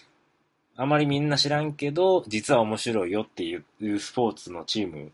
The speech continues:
を一つ見つけて、そのチームの勝敗。その方がいいですね。なんか、なんで、結構、まあ、マイナーっていう言葉しかないんですかね。なんて言うんでしょ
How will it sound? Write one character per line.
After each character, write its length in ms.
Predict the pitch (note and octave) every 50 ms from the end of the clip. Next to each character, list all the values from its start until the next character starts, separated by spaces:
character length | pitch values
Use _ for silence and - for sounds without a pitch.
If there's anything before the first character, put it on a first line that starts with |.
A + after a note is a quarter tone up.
| _ _ _
を 200 | A2+ A#2+ A#2 G2
一 220 | - - - G#2
つ 160 | - - -
見 160 | F2+ F2 F2 -
つ 140 | - -
け 120 | - - G2
て、 360 | - - D#3 D3+ D3 C#3 -
そ 160 | - - C#3+ C#3
の 80 | D3
チ 220 | C#3+ - - E3 C#3+
ー 20 |
ム 60 | A#2
の 60 | F2+
勝 300 | D#2+ D#2 - - F#2+ F2+
敗。 280 | E2+ - - E2 D#2+ - - _ _ _ _ - - - - - -
そ 120 | - - F#3
の 60 | G3
方 120 | A3 F#3+
が 100 | A2+ F2+
い 80 | F2+ F2+
い 40 | E2+
で 80 | D2
す 140 | - - -
ね。 80 | - - _ _ _ _ _ _ _ _ _
な 100 | A#2+ A#2+
ん 40 | A2
か、 180 | - - - _ _ _ _ _ _ _ _ A2+
な 120 | A2 G#2
ん 40 | F#2
で、 140 | E2+ E2 D2+ - _ _ _ _
結 140 | - C3 -
構、 160 | G#2 F2 D2 D#2
ま 260 | G#2 G2 E2 - -
あ、 60 | - _ - - - - - -
マ 160 | - B2 C#3
イ 40 | D3
ナ 160 | D3 D3 D3
ー 20 | C#3+
っ 20 | C#3+
て 80 | -
い 40 | F2+
う 20 |
言 100 | G2 F#2+
葉 140 | E2 D2 C#2+
し 80 | - -
か 80 | D#2+
な 100 | D#2+ E2+
い 40 | F2+ E2
ん 40 |
で 60 | D2 -
す 80 | -
か 80 | - D2
ね。 60 | D2+ D2 F2
な 100 | G2+ A2+
ん 60 | A#2
て 80 | G#2+
言 60 | F2+ D#2
う 40 |
ん 20 | C#2+
で 60 | D2+
し 80 | -
ょ 40 | -